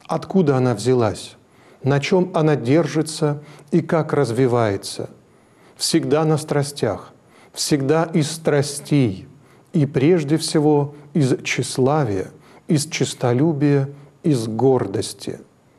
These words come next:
Именно с этими страстями связаны и все остальные страсти, и все остальные грехи, и вся страшная рознь,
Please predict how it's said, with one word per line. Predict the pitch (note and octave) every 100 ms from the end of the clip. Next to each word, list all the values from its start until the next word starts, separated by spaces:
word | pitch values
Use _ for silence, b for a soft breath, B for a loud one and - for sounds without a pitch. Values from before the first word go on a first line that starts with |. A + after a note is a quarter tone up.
| b b b b b
Именно | E3 D#3+ D#3
с | D#3 -
этими | D#3 D3+ C#3
страстями | C3+ - C#3 B2 - D3 D3
связаны | C#3 - C#3 D#3 C3+ C#3+ C#3 C#3 B B B
и | E3
все | D#3+ - F3
остальные | E3+ D#3+ - E3 D#3 D3+ C3+
страсти, | - - C#3 A2 - - - - B B B B
и | -
все | C#3+ - D3+
остальные | C#3+ D3 D3+ C#3+ C#3 C3
грехи, | B2+ C3 - D3 A2+ C3 - b b b b
и | E3
вся | D#3+ F3+ E3
страшная | - F3 F3 - - D#3+ D#3
рознь, | D3 D#3 D3 A2+ G2+ G2+